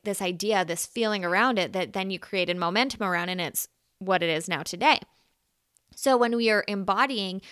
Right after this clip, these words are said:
you can tap into that version of yourself and see, "Oh, okay, I've created this idea. Vibrationally, it's done.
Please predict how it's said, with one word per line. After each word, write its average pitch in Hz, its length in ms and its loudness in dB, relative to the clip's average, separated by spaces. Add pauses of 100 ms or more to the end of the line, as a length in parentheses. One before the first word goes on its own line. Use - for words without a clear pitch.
(160)
you 233 200 -2
can 202 400 -2 (240)
tap 262 300 2
into 233 500 -2
that 196 220 2
version 202 400 -2
of 185 200 -4
yourself 180 720 -2 (320)
and 180 500 -2 (160)
see, 208 840 -2
"Oh, 220 420 -4 (200)
okay, 240 200 2
I've 185 100 4
created 233 500 -2
this 254 180 0
idea. 190 560 0 (180)
Vibrationally, 214 960 0
it's 180 160 -6
done. 196 400 0